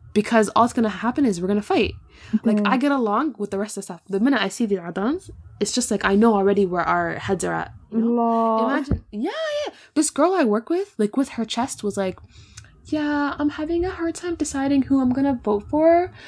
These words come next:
Speaker 1: Um, I'm deciding between, uh, like, I'm usually, like, a conservative voter, but, like, I'm not too happy. I'm just gonna vote Lib Dem." Lib Dem is basically conservative, liberal Democrats. Like, I'm just looking at her like, "I thought we worked for the same N H S. I thought you were," uh,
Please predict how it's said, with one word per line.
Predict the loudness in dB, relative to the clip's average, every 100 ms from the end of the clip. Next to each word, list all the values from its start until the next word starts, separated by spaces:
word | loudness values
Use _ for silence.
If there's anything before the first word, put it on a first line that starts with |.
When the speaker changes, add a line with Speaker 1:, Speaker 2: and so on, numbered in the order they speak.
| -20 -14 -2
Speaker 1:
Um, | 2 2 2 4
I'm | 4
deciding | 4 0 0 2 2
between, | 2 0 2 2 4 2 0
uh, | -6 -10 -16 -18 -20 -20 -12
like, | -4 4
I'm | 6
usually, | 8 6 4
like, | 4 0
a |
conservative | -6 -10 -6 -6 -2 -4
voter, | -2 -2 -2
but, | -4 -4
like, | -2 -4 -4
I'm | -2 0
not | -2 -4
too | -4
happy. | -4 -6 -14 -18 -4
I'm | 0
just | 0 2
gonna | 2
vote | 4 4 4
Lib | 2 2
Dem." | 0 -2 -2 -8 -14 -6 0
Lib | 2
Dem | 4 2
is | 2
basically | -6 -8
conservative, | -8 -8 -8 -8 -8 -8 -6
liberal | -4 0 0
Democrats. | 0 -6 -6 -10 -12 -8
Like, | -4 0
I'm | 2
just | 2 0
looking | 2 2
at | 4
her | 2
like, | 2 -2 -8 -20 -20 -16 -16 -16 -20 -20 -8
"I | -8
thought | -2 0
we | 0
worked | -2 -4
for |
the | -4
same | -2 -4 -2
N |
H | -2 -4
S. | -8 -8 -2
I | 0
thought | 2 4
you | 6 6
were," | 4 2 0
uh, | -4 -4